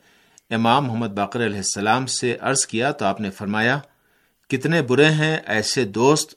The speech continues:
جو دولت کے وقت انسان کی طرف متوجہ ہو جاتے ہیں اور ضرورت کے وقت اس کا ساتھ چھوڑ دیتے ہیں۔" اس کے بعد اپنے غلام کو حکم دیا کہ ایک تھیلی جس میں سات سو درہم ہیں انہیں دے دے۔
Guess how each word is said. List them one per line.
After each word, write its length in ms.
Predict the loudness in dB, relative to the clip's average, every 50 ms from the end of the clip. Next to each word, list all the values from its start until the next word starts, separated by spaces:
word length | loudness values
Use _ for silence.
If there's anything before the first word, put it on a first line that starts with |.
| _ -12
جو 200 | -6 -4 -4 -4
دولت 420 | -2 -2 -2 -2 -2 -4 -4 -4
کے 60 | -4
وقت 300 | -2 -2 -4 -4 -6 -6
انسان 360 | -6 -6 -4 -4 -2 -4 -4 -4
کی 80 | -6
طرف 240 | -6 -4 -4 -4 -6 -8
متوجہ 420 | -10 -8 -6 -6 -6 -6 -6 -8
ہو 160 | -8 -8 -6
جاتے 280 | -4 -2 -2 -2 -2 -4
ہیں 180 | -4 -4 -4 -6 -8 _ _ _ _ _ _ _
اور 300 | -4 0 2 2 2 2 0 -2 -6
ضرورت 520 | -6 -6 -4 -4 -2 -2 -4 -4 -4 -4 -4
کے 60 | -4
وقت 260 | -4 -4 -6 -8 -10
اس 120 | -12 -10
کا 180 | -6 -6 -4 -4
ساتھ 420 | -2 -4 -2 0 0 -2 -2 -4 -12 _
چھوڑ 280 | -12 -8 -6 -6 -6 -6
دیتے 240 | -8 -10 -12 -14
ہیں۔" 220 | -14 -14 -16 -18 -20 -20 _ _ _ -20 _ _ _ _ _ _ -8
اس 120 | -4 -2
کے 100 | 0 4
بعد 240 | 6 6 6 6 4
اپنے 200 | 0 -4 -4 -2
غلام 360 | -2 0 0 2 2 0 0
کو 140 | -4 -6 -10
حکم 240 | -8 -6 -6 -4 -2
دیا 180 | -2 -2 -2
کہ 140 | -2 -2 -2
ایک 180 | -2 -4 -4 _
تھیلی 380 | -10 -6 -4 -2 -2 -2 -4 -6 -10 _ _ _ _ _ _
جس 180 | -8 -6 -4 -2
میں 120 | -2 -2
سات 400 | -2 -2 -2 4 6 8 8 8
سو 240 | 6 2 -2 -4 -4
درہم 380 | -2 -2 -2 -2 0 -2 -2 -2
ہیں 140 | -2 -4 -4
انہیں 260 | -6 -6 -6 -6 -4
دے 180 | -2 -2 0
دے۔ 180 | 0 0 0 -2